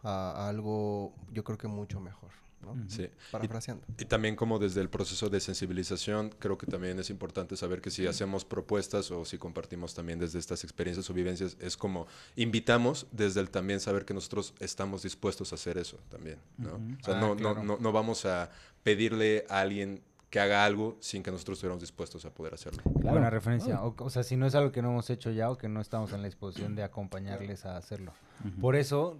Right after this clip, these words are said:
Speaker 4: voy a volver a poner sobre la mesa la propuesta de los círculos para hombres,
Speaker 2: Ujú.
Speaker 4: que podemos empezarlos si así lo desean.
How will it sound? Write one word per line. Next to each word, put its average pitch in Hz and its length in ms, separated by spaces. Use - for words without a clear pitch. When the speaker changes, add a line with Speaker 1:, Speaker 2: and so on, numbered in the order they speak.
Speaker 4:
voy 117 180
a 110 100
volver 101 280
a 101 100
poner 98 240
sobre 101 240
la 104 140
mesa 104 480
la 98 240
propuesta 104 560
de 92 580
los 95 140
círculos 101 880
para 101 240
hombres, 104 520
Speaker 2:
Ujú. 131 400
Speaker 4:
que 95 420
podemos 92 320
empezarlos 95 560
si - 300
así 92 280
lo 90 140
desean. 98 380